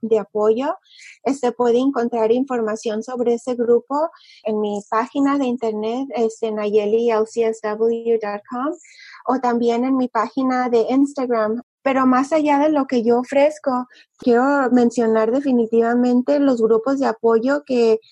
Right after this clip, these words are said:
que P S I, Postpartum Support International, ofrece,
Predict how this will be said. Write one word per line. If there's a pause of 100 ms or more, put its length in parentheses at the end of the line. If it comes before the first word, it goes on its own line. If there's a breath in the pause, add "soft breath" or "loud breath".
(320 loud breath)
que
P
S
I, (420 soft breath)
Postpartum
Support
International,
ofrece,